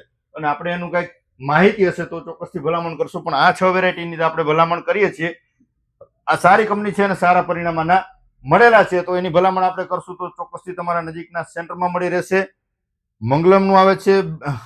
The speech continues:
બ્રેકો બ્લેક, પછી, અ, કાલા સોના આવે છે નિશાન સીડનું, અવનીનું આવે છે બ્લેક ગોલ્ડ, પછી સાગર લક્ષ્મીનું આવે છે કાલા ઘોડા, બોમ્બે સુપરનું આવે છે ઝેડ બ્લેક અને વેસ્ટર્નનું આવે છે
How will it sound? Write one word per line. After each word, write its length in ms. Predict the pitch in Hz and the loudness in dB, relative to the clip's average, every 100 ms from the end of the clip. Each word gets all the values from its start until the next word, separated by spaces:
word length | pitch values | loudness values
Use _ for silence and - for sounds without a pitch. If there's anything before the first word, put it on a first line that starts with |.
| 143 | -4
બ્રેકો 320 | 135 185 196 | 0 0 0
બ્લેક, 300 | 185 185 185 - _ _ _ _ | 4 4 4 -2 _ _ _ _
પછી, 280 | 156 156 190 170 - 120 | -6 2 2 2 -2 -2
અ, 180 | 139 | -2
કાલા 300 | 135 156 180 | 2 2 2
સોના 260 | 180 190 185 | 0 -2 0
આવે 180 | 185 185 | 2 2
છે 220 | 190 208 | -2 -2
નિશાન 320 | 180 202 196 | -4 -4 -4
સીડનું, 420 | 180 190 190 202 - _ _ - | -6 -8 -8 -10 -12 _ _ 0
અવનીનું 440 | 160 196 220 208 | 2 2 0 4
આવે 160 | 196 190 | 4 4
છે 120 | 190 | -2
બ્લેક 280 | 170 185 165 | -2 -2 0
ગોલ્ડ, 280 | 185 190 175 - _ _ - | 0 0 -2 -12 _ _ -2
પછી 460 | 170 196 175 - _ _ | -2 0 -2 -4 _ _
સાગર 320 | _ 160 180 220 | _ 2 4 0
લક્ષ્મીનું 400 | 208 190 196 190 | 0 -4 -4 -2
આવે 100 | 180 | -2
છે 140 | 190 | -2
કાલા 280 | 180 180 175 | -2 0 0
ઘોડા, 340 | 160 180 185 | 2 0 0
બોમ્બે 320 | 147 165 208 | -2 -2 0
સુપરનું 420 | 214 208 202 190 185 | -2 -4 -8 -4 -2
આવે 100 | 180 | -4
છે 120 | 170 | -6
ઝેડ 300 | 135 175 175 | 0 0 0
બ્લેક 240 | 180 185 | -2 0
અને 360 | 170 170 214 294 _ _ _ _ _ _ _ _ _ _ _ _ | -2 -2 -2 -4 _ _ _ _ _ _ _ _ _ _ _ _
વેસ્ટર્નનું 460 | 113 180 185 226 208 | 0 0 0 0 2
આવે 100 | 185 | 2
છે 220 | 190 220 | 2 0